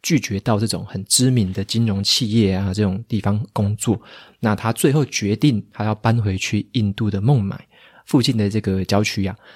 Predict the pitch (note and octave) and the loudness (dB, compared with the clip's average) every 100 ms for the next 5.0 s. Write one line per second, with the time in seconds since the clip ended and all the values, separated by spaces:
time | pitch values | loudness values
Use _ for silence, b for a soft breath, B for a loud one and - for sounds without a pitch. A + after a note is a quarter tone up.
0 | B - G2 A2+ - A2+ A#2+ A2 F#2+ F#2+ | B -2 0 0 2 4 4 2 0 -4
1 | F#2+ - - F#2 - G#2+ G#2+ - - _ | -8 -8 -6 -4 -2 -2 -2 -4 -12 _
2 | b b b b G#3+ F#3 G#2 - A2+ A2+ | b b b b 4 4 4 0 0 0
3 | F#2+ A2+ A#2 G#2+ G2+ A#2 A2 G#2+ A2+ G#2 | 0 0 2 0 2 2 2 2 2 2
4 | - G#2 A#2+ G#2 G#2 G#2 - G#2+ G#2 | 2 0 0 2 2 0 -2 0 0